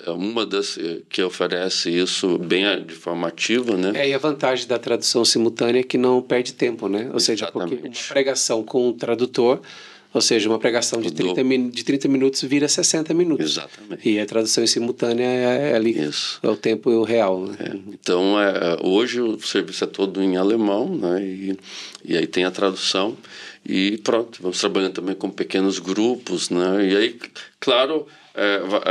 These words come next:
Speaker 1: a, a, as pessoas das suas nacionalidades vão tendo afinidade umas com as outras, vão se conhecendo. Então, é uma comunidade bem gostosa, bem, bem interessante.
Speaker 2: Se você pudesse enumerar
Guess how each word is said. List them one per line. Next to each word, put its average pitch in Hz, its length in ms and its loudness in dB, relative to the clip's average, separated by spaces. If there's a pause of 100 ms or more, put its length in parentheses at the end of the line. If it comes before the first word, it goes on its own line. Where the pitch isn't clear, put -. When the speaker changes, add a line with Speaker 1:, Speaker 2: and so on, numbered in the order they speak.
(120)
Speaker 1:
a, 90 60 -2
a, 87 120 0
as - 100 -4
pessoas 98 380 0
das 101 280 0
suas 101 240 2
nacionalidades 101 1000 0 (140)
vão 104 240 -2
tendo 101 440 0
afinidade 92 680 0
umas 98 200 -2
com - 120 -2
as 92 160 0
outras, 104 280 2
vão 95 80 -4
se - 120 -6
conhecendo. 98 600 0
Então, 123 200 -2 (380)
é 143 80 2
uma 185 140 2
comunidade 113 560 2
bem 101 440 -2
gostosa, 90 600 0
bem, 85 520 -4
bem 90 200 -2
interessante. 90 560 -2
Speaker 2:
Se 165 100 0
você 175 220 2
pudesse 156 440 0
enumerar 131 540 2